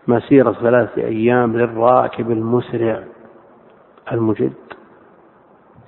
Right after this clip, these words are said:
نعم. بعضهم يقول: "هذا ليس بحقيقة،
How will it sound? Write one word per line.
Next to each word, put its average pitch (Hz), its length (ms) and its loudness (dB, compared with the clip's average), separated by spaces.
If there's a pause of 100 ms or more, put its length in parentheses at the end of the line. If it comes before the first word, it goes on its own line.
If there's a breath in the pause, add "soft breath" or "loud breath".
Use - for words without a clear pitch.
(3500)
نعم. 147 180 -6 (2000)
بعضهم 113 380 0
يقول: 117 440 -2 (840)
"هذا 113 160 -4
ليس 107 200 -4
بحقيقة، - 600 -8